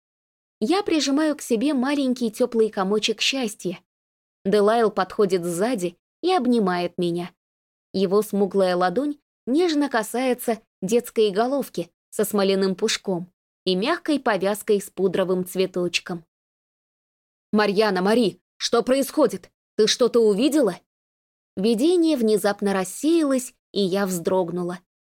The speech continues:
На меня смотрели пять пар встревоженных глаз. Напряжение повисло в воздухе. Видимо, я умудрилась всех напугать.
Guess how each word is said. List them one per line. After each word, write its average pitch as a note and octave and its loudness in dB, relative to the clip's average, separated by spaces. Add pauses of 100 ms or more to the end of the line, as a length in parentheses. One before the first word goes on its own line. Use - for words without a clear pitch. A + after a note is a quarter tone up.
(400)
На G3 0
меня G#3+ 0
смотрели C#4+ -2
пять D#4+ -4
пар C4 -2
встревоженных G3 -2
глаз. F3 -6 (580)
Напряжение G#3 0
повисло F#3+ -2
в E3+ -6
воздухе. E3+ -2 (580)
Видимо, E4 2
я A#3+ 0
умудрилась G#3+ 2
всех - -4
напугать. F3 -4